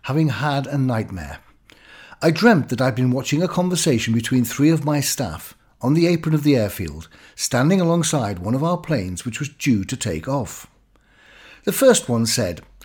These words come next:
'Look, the plane has to go. We pride ourselves on punctuality. It is one of our key performance criteria.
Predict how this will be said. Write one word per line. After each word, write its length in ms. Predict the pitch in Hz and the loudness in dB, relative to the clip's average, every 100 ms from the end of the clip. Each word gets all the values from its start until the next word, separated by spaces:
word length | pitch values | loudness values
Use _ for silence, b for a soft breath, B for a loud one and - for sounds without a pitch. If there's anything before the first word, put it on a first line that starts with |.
| b - | b 2
'Look, 380 | 135 - - | 2 2 -8
the 80 | - | -10
plane 320 | 113 190 196 | -4 0 2
has 240 | 160 147 - | 2 0 -2
to 80 | 123 | -4
go. 260 | 104 64 - _ B B | -4 -8 -16 _ B B
We 240 | 131 185 226 | 2 4 4
pride 340 | - 180 165 | 2 0 2
ourselves 480 | 151 139 143 127 113 | 2 2 0 0 0
on 140 | 117 | -2
punctuality. 720 | 110 117 110 110 98 85 69 - - | -2 -4 -4 -4 -6 -8 -12 -16 -6
It 100 | 135 | 0
is 160 | 143 123 | 2 2
one 160 | 185 | 0
of 100 | 180 | 2
our 160 | 135 131 | 2 -2
key 300 | - 185 214 | -2 0 0
performance 560 | 208 - 170 120 110 | -2 -2 2 2 0
criteria. 680 | - 127 123 - 175 104 62 | -2 -4 -4 -2 -2 -2 -6